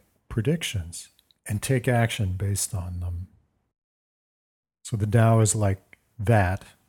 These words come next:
like the laws of physics. But it's also more than that, and it's not that. It is what's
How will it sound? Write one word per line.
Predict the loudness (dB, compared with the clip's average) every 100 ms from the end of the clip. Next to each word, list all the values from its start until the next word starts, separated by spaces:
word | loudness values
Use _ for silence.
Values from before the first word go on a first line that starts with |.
| _ _ _
like | -8 -6
the | -4
laws | 0 0 0 -4
of |
physics. | -6 -4 -4 -4 -8 -12 -20 _ _ _ _ _ _ _ 0
But | 2
it's | 4
also | 4 4 6
more | 4 6 6 6
than | 6 4
that, | 2 0 -2 -2
and | -2
it's | -2 -4
not | -6 -4 -4 -4
that. | -10 -14 -14 -18 _ _ _ _ _ _ _ _ _ _ _ -12
It | -12 -4
is | 2 4 4 0
what's | -2 0 0 -4